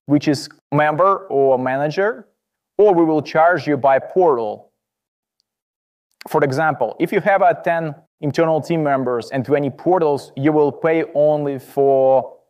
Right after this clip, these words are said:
portals. If you have twenty internal team members and ten portals, you will pay only for internal team members. We will not charge you for client account. So what's the difference between portal and a client account?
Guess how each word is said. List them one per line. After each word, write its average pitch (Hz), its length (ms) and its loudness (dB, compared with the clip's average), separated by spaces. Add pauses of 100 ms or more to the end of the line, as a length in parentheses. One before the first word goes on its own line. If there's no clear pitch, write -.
(140)
portals. 131 640 -2 (840)
If 160 160 0
you 220 120 2
have 165 400 0 (320)
twenty 180 480 0 (500)
internal 220 440 0
team 165 200 -6
members 127 560 -4
and 147 260 -4
ten 165 260 -2
portals, 147 680 -2
you 147 120 0
will 190 160 2
pay 185 320 2
only 175 360 0
for 151 600 2
internal 131 500 -4
team 120 240 -10
members. 107 600 -10 (260)
We 160 100 4
will 185 180 4
not 196 280 0
charge 175 420 0
you 160 120 0
for 156 260 2
client 139 380 -2
account. 107 560 -6
So 180 140 2
what's 175 320 2
the 220 60 -4
difference 180 480 -4
between 156 500 -2 (240)
portal 208 540 2
and 147 140 -4
a 151 60 0
client 147 400 0
account? 120 560 -4